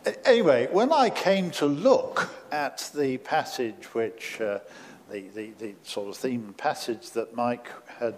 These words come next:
uh, sent me, um, it spoke of, uh,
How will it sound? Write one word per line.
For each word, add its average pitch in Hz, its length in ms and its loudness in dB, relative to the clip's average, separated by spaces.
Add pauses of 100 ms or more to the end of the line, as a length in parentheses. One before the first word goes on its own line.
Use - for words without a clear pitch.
(140)
uh, 104 160 -4
sent - 540 0
me, 127 340 -2 (600)
um, 165 480 2
it - 500 -4
spoke - 760 0
of, 139 480 2 (720)
uh, 127 640 0